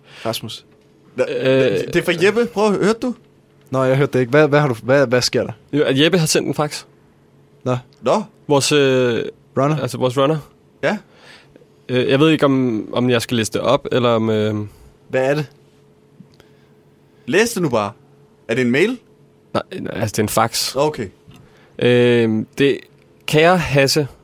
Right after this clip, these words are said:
Speaker 3: og resten af redaktionen på T V-kanal. Jeg ved godt, at det ikke altid har været let. Jeg har haft store ambitioner i min tid hos T V-kanal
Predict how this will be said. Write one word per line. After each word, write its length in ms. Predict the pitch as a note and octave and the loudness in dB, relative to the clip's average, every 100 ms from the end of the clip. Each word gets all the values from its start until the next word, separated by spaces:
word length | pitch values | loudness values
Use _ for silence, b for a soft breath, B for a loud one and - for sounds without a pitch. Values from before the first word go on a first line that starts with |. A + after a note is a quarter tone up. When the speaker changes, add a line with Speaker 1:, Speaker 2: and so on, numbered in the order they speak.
| - | 0
Speaker 3:
og 220 | C3 A#2+ | 0 2
resten 320 | A#2 - C#3 | 0 0 0
af 40 | B2 | 2
redaktionen 600 | A#2 A2 B2+ G2+ A2 A2 | 0 0 -2 -2 -4 -4
på 100 | C3 | -4
T 100 | B2+ | -2
V-kanal. 420 | G2+ - G#2+ - - _ B B B B B _ _ _ | -4 -4 -6 -8 -14 _ B B B B B _ _ _
Jeg 80 | C#3 | 2
ved 100 | F#3 | 2
godt, 220 | G3+ D#3+ | 4 4
at 100 | D#3+ | 4
det 80 | D3 | 2
ikke 200 | C#3 C3+ | 0 2
altid 260 | D3+ C#3 D3 | 0 2 0
har 60 | C3 | 2
været 160 | A#2+ | 2
let. 520 | A2+ C3+ - - - - - | 2 0 0 -8 -12 -16 -2
Jeg 120 | B2 | 0
har 80 | A#2 | 0
haft 180 | A2+ | -2
store 460 | - - C3+ C3 C#3 | -6 -4 0 2 2
ambitioner 520 | G#2+ G2 - D#3 C#3 | 0 -2 -2 0 0
i 40 | B2 | 0
min 160 | A#2+ | -2
tid 240 | - C#3+ A#2 | -2 -2 -2
hos 220 | C3 A#2+ | -4 -4
T 100 | - | -2
V-kanal 540 | C3+ - C3 A2+ - | -2 -2 -2 -2 -4